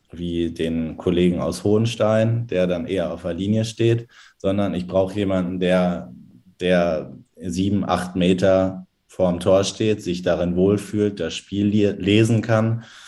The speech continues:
ähm, und genau auf solche, solche Ballverluste, ähm, dann auch reagieren kann. Wenn ich jetzt sage, ich spiele offensiv, äh, ein vier null. Ähm,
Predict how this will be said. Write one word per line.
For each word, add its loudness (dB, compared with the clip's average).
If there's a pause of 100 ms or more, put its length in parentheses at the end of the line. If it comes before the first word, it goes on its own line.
(240)
ähm, 0
und -6
genau -2
auf -2
solche, -2
solche -4 (300)
Ballverluste, 0 (440)
ähm, -2
dann -2
auch -6
reagieren -2
kann. -10 (300)
Wenn -2
ich -4
jetzt -2
sage, 0
ich -4
spiele -2
offensiv, -8
äh, -6
ein -8
vier -12
null. -10 (580)
Ähm, 6